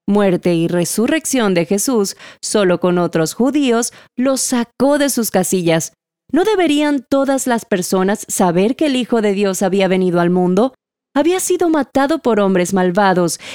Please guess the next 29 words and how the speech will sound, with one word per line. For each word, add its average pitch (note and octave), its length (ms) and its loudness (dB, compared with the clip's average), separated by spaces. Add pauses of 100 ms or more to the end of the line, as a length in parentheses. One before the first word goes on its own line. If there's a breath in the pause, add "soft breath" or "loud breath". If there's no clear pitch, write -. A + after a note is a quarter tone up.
y B3 100 0
luego C#4+ 280 0
había D#4 260 0
vuelto C4 380 0
a B3 40 2
la G#3 120 2
vida. F#3+ 400 0 (440)
Pablo E3+ 360 2
estaba B3+ 380 0
tan D4+ 340 0
insatisfecho B3 800 -2
con F3 140 0
el F3+ 140 0
estado F3+ 380 0
de E3+ 120 2
las G3 220 0
cosas G#3 460 0 (200 loud breath)
que - 80 0
acudió C4+ 380 0
a - 20 0
los F4 180 -2
líderes F3+ 540 0
de F3+ 80 2
los F3 180 0
primeros F3 480 0
cristianos A3 800 -2
y A3+ 120 -2
pidió E3+ 280 0
permiso G3+ 560 0